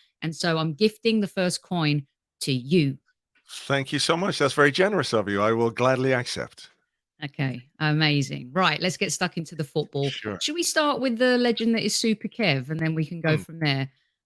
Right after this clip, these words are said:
Speaker 1: Um, he's in, uh, he was in Malaysia covering a whole bunch of games for Stadium Astro, and even when he's not here, he's here, everyone. So, here's a little message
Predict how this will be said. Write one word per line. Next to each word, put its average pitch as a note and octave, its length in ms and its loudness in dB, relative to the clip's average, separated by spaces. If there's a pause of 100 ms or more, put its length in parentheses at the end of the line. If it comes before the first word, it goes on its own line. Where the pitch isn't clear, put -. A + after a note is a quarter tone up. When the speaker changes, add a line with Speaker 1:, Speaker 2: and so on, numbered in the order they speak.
Speaker 1:
Um, D3+ 280 2
he's D#3+ 260 0
in, F#3 280 2
uh, D#3+ 260 2
he D#3+ 140 -2
was E3+ 160 0
in F#3+ 100 4
Malaysia E3 500 2
covering D3+ 520 -2
a C#3+ 80 -4
whole D#3 140 0
bunch D3+ 280 -2
of D3 60 -8
games D3 380 0
for C#3+ 280 -2
Stadium C#3 460 -2
Astro, C#3 500 -4 (480)
and C#3+ 220 0
even G3 240 2
when F3 100 2
he's D#3+ 140 0
not E3 320 0
here, C#3+ 400 0
he's C3 260 -8
here, C3+ 400 0
everyone. B2+ 540 -6 (320)
So, E3+ 340 -2 (360)
here's F4+ 160 -8
a - 20 0
little G#3+ 160 0
message G3 480 2